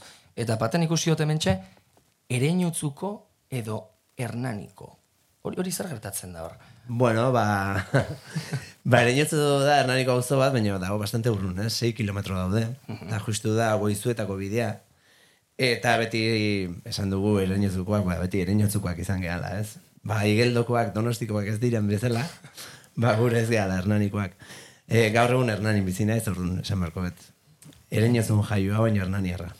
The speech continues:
Speaker 1: <laughs> Bueno, nola lurreratu duzu zure burua, ez? Eh, aurtengo fantasian, ze aurtengo Durangoko azokaren leloa hori da, fantasia da, ez da? Eh, fantasia hau erreala bihurtzen ari da, jada bazaude Durangon, ja egun batzuk pasa dira.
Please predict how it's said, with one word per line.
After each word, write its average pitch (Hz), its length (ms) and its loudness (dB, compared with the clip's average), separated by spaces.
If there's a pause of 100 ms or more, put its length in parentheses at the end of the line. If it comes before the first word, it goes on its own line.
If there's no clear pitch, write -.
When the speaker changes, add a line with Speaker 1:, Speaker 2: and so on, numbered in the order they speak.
(160)
Speaker 1:
<laughs> - 600 -8
Bueno, 151 200 2
nola 196 220 2
lurreratu 160 500 0
duzu 143 180 -4
zure 139 220 -2
burua, 135 400 0
ez? - 140 -4
Eh, 113 100 -2
aurtengo 131 380 -2
fantasian, 127 720 -6
ze 95 340 -8
aurtengo 110 460 -6
Durangoko 117 380 -6
azokaren 117 460 -4
leloa 120 280 0
hori 110 160 -4
da, 131 80 -4
fantasia 113 720 -2
da, 120 80 0
ez 117 160 -2
da? 180 120 2 (280)
Eh, - 200 -4
fantasia 165 500 0
hau 202 160 2
erreala 180 440 4
bihurtzen 170 460 -2
ari 165 160 2
da, - 140 0 (160)
jada 139 320 2
bazaude 143 600 -2
Durangon, 139 360 -6
ja 123 160 -4 (140)
egun 107 220 -8
batzuk 107 240 -6
pasa 104 240 -6
dira. 117 220 -4